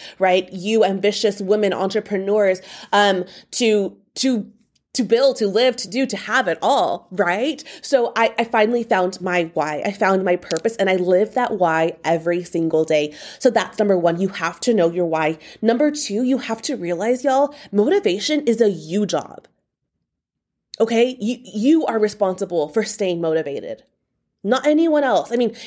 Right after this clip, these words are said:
yeah, I can come and give you some hype, right? Through the Motivation Babe podcast and, and through my Instagram and, you know, through knowing me. But no, no, no, no. You are responsible for your motivation. Look, here's the thing. I, I, I hear this a lot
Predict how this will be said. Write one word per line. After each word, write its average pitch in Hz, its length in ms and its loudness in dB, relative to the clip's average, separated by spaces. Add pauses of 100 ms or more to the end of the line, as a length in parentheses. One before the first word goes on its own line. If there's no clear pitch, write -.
yeah, 277 120 -2
I 240 80 0
can 226 140 -4
come 247 200 0
and 214 80 0
give 190 120 -4
you 220 60 -4
some 208 160 -6
hype, 240 440 -2 (200)
right? 302 320 -2
Through 254 120 2
the 247 80 4
Motivation 226 420 0
Babe 202 140 0
podcast 285 520 -4
and, 202 100 -2
and 196 120 -2
through 233 100 -4
my 220 80 2
Instagram 262 580 -2
and, 175 140 -2 (260)
you 208 100 0
know, 196 100 2
through 240 220 -2
knowing 226 360 2
me. 320 220 -2 (200)
But 233 200 4
no, 226 120 0
no, 302 100 4
no, 285 100 2
no. 214 240 0 (200)
You 226 580 0
are 196 120 2
responsible 190 800 0
for 196 300 4
your 185 160 -2
motivation. 165 800 -4 (600)
Look, 233 160 -4
here's 240 280 4
the 285 80 0
thing. 208 200 0 (120)
I, 226 240 2
I, 226 60 0
I - 20 2
hear 226 240 0
this 311 180 -2
a 294 60 0
lot 190 480 -2